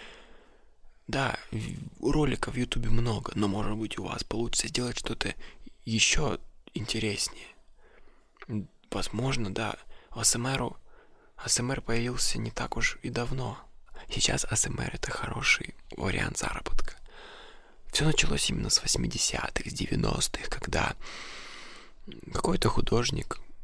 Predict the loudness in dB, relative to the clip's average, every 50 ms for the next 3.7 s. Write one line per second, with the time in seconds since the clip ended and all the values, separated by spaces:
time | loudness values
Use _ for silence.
0 | -12 -12 -14 -14 -16 -16 -16 -16 -14 -14 -14 -14 -14 -14 -16 -16 -16 -4 2 6
1 | 8 8 8 6 2 -2 -4 -2 -2 -2 0 2 2 2 2 0 0 0 0 -2
2 | -2 -4 -6 -6 -6 -4 -2 -2 -2 -2 -2 -2 -2 -2 -4 -6 -10 -16 -18 -20
3 | -20 -20 -20 -18 -12 -8 -6 -4 -4 -4 -4 -6 -8